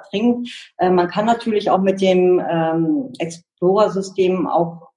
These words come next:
aus dem Fluss tanken. Es geht tatsächlich. Äh, die Systeme brauchen natürlich immer irgendwie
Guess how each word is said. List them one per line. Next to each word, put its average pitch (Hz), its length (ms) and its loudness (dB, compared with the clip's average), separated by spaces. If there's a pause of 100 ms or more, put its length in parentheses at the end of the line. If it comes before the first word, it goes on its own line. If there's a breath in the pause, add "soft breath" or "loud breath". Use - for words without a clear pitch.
(120)
aus 170 200 -2
dem 165 140 -4
Fluss 180 320 -4
tanken. 214 420 -6
Es - 160 -10
geht 180 180 -2
tatsächlich. 180 840 -8 (240 loud breath)
Äh, 180 160 2
die 175 120 -2
Systeme 180 500 0
brauchen 190 340 0
natürlich 190 480 -4
immer 190 260 0
irgendwie 180 320 -2